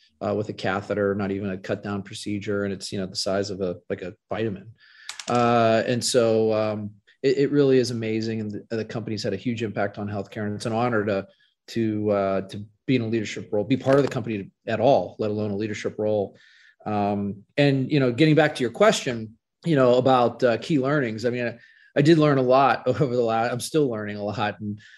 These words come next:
have a lot more to learn, but I did learn, uh, my, my learning curve was, I would say, dramatically accelerated by, by the pandemic. You know, I took over, uh, you know, right as the pandemic peaked in, uh,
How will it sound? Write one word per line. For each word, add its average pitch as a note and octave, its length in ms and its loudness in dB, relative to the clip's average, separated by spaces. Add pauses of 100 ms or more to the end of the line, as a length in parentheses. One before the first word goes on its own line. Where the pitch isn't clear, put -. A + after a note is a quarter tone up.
have A2+ 120 2
a - 20 2
lot A#2 200 4
more A#2 120 2
to A2+ 60 4
learn, B2 160 0
but A2+ 60 4
I A2 80 2
did C3 180 2
learn, A#2+ 240 -2
uh, G#2 260 -4
my, B2 280 0
my C3+ 260 -2
learning B2+ 320 0
curve A#2 240 -2
was, G#2+ 440 -6 (380)
I A#2+ 80 4
would B2 120 6
say, A#2+ 120 2
dramatically A#2 560 0
accelerated G#2+ 680 0
by, G2 340 0 (180)
by A2 120 0
the G#2+ 80 -4
pandemic. G#2 560 -2
You A2 60 -4
know, G2 60 0
I G2+ 40 -4
took B2+ 320 -2
over, G#2+ 500 2 (420)
uh, G2 440 -2 (160)
you A2+ 160 -4
know, F#2+ 100 -2
right B2 380 4
as A2+ 420 0
the - 80 -14
pandemic A2+ 540 -2
peaked - 420 -2 (220)
in, G#2 420 -4
uh, F#2+ 380 -4